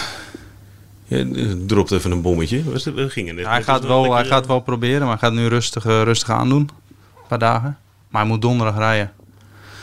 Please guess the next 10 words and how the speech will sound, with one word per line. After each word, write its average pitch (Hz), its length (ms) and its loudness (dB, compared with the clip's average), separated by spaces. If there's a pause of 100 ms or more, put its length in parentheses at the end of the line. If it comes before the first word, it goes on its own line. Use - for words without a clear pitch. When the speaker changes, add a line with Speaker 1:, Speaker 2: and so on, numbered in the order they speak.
(580)
Speaker 2:
Dus, 110 320 -2
eh, 107 420 4 (240)
ja, 101 160 2
hij 95 100 0
gaat 98 160 -2
met 95 180 -6
pijnstilling 98 520 -2
proberen 98 380 0
te - 80 -8
fietsen. 104 420 0